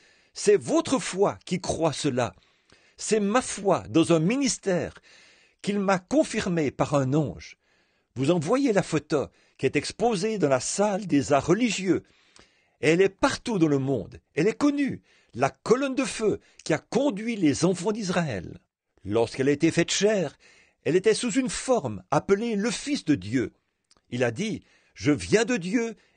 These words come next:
et je suis allé vers Dieu. Je retourne à Dieu. » Après sa mort,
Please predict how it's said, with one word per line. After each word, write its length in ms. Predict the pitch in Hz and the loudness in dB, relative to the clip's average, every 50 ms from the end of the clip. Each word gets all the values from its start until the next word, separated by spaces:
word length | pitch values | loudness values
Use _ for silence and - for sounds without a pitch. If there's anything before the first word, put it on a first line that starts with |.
| _ _ - | _ _ -2
et 80 | 143 | 0
je 120 | 131 147 156 | 2 2 0
suis 260 | - 160 160 117 139 | 0 0 -2 0 0
allé 300 | 135 135 151 196 240 220 | 2 2 2 2 2 0
vers 220 | 127 127 123 120 | 0 0 -2 -2
Dieu. 340 | 107 104 110 131 156 - - _ _ _ _ _ - | -4 -6 -4 -4 -4 -4 -6 _ _ _ _ _ -10
Je 160 | 104 107 190 | 0 4 4
retourne 500 | 208 - 285 294 294 - 240 196 151 127 | 4 4 4 0 0 0 -4 -2 0 0
à 80 | 117 104 | 0 -2
Dieu. » 340 | 85 87 95 113 98 - _ _ _ _ _ _ _ _ _ _ _ _ _ _ _ _ - | -2 -4 -4 -4 -4 -4 _ _ _ _ _ _ _ _ _ _ _ _ _ _ _ _ -6
Après 260 | - 120 - - 123 | -6 -6 -2 -2 -4
sa 160 | - - 117 | -2 -2 -2
mort, 480 | 117 120 139 165 180 185 190 180 - - | 0 2 4 4 6 6 4 0 -2 -8